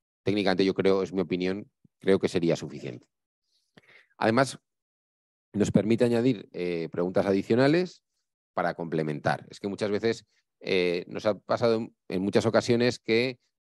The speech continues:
eh, planteamos hacer una estructura para que,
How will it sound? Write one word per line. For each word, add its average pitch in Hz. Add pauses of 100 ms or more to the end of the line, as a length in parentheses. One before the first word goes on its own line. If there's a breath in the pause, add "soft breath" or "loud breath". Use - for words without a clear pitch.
eh, 87
planteamos 95
hacer 113
una 107
estructura 101
para 80
que, 85